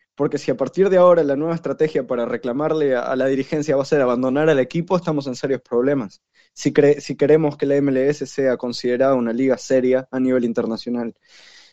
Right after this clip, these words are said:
Eh, porque el Galaxy, nos guste o no, es uno de los equipos, eh, insignia de, de, de la liga, es, eh, de los más reconocidos. Vos vas a, a, a cualquier lado y si te dicen un partido de la M L S es el Clásico de Los Ángeles.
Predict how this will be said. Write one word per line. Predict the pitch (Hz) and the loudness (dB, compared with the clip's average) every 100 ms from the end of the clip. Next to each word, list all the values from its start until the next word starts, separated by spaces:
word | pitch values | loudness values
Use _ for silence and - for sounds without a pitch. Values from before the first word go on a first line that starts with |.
| _ | _
Eh, | - 127 123 120 120 | 2 6 8 6 4
porque | 123 127 | 0 0
el | 127 | 4
Galaxy, | 151 185 185 - | 6 6 2 -4
nos | 127 123 | -6 -4
guste | 143 147 139 | -6 -4 -2
o | |
no, | 135 160 196 - | 0 -2 -4 -6
es | 147 - | -8 -4
uno | 147 131 | -4 -2
de | 117 | -4
los | 113 120 | -6 -6
equipos, | - 131 120 104 - | -6 -2 -2 -4 -10
eh, | 120 113 | -14 -10
insignia | 123 113 - 151 139 117 92 _ | -6 -4 0 0 2 0 -4 _
de, | - 110 | -4 -4
de, | 107 113 104 | 0 0 0
de | 98 104 | -2 -2
la | 104 | 2
liga, | 120 147 151 156 - - _ _ | 6 8 8 4 -4 -20 _ _
es, | 113 110 - | -4 -4 0
eh, | 123 | 0
de | 117 120 | 2 2
los | 120 | 2
más | 135 143 | 2 0
reconocidos. | 120 120 113 - 156 156 143 135 - _ _ - | 0 -2 -2 -2 2 6 6 4 -4 _ _ 0
Vos | 139 143 | 2 4
vas | 131 127 113 | 4 2 -2
a, | 107 101 - _ _ _ _ | -2 -4 -8 _ _ _ _
a, | - 117 - | -6 -6 -4
a | 117 | -4
cualquier | 120 - 143 139 | -2 2 2 4
lado | 143 165 170 | 6 8 6
y | 127 120 | 4 -2
si | - | -10
te | 98 | -6
dicen | 127 139 135 | -6 -4 -2
un | 151 | -2
partido | 151 135 147 | -2 -2 2
de | 139 | 2
la | 131 | 0
M | 135 | -4
L | 127 123 | -4 -2
S | 165 185 | -2 -4
es | 160 | -6
el | 117 | -6
Clásico | 139 139 113 113 | -4 -4 -2 -4
de | |
Los | 110 - | -4 -6
Ángeles. | 135 131 90 92 | -8 -8 -14 -16